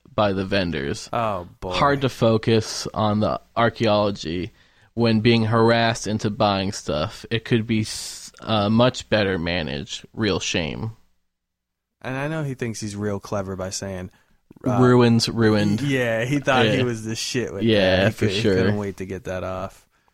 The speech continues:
Speaker 2: I mean, <sighs> you have to make money off of these
Speaker 1: Dude, these
Speaker 2: things
Speaker 1: people,
Speaker 2: now.
Speaker 1: they have to make a living,
Speaker 2: You have
Speaker 1: you
Speaker 2: to,
Speaker 1: know?
Speaker 2: and it's near Cancun.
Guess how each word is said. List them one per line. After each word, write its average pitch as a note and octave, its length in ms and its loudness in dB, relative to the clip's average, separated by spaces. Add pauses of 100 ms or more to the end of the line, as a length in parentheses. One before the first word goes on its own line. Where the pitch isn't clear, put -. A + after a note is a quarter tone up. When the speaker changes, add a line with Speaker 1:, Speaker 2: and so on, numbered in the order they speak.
(540)
Speaker 2:
I D#3 120 -6
mean, E3 480 -4 (420)
<sighs> - 60 -12 (1400)
you F3 180 0
have F3 500 -4
to D#3 100 -4
make B2 380 -6
money G#2 360 -6
off G2 300 -8
of G2 80 -10
these F#2+ 240 -8
Speaker 1:
Dude, F#3+ 120 2
these G3+ 180 4
Speaker 2:
things G3+ 140 2
Speaker 1:
people, F3+ 120 2 (100)
Speaker 2:
now. - 100 -8 (420)
Speaker 1:
they C3+ 80 2
have D3 120 0
to D3+ 80 -2
make C#3 240 -2
a C3 40 -8
living, B2+ 360 -2
Speaker 2:
You D3 100 -2
have C#3+ 280 -2
Speaker 1:
you A#2+ 80 0
Speaker 2:
to, A2+ 120 0
Speaker 1:
know? A2 100 0
Speaker 2:
and D#3 120 2
it's D#3 200 -4
near E3 200 -2
Cancun. A2 760 -8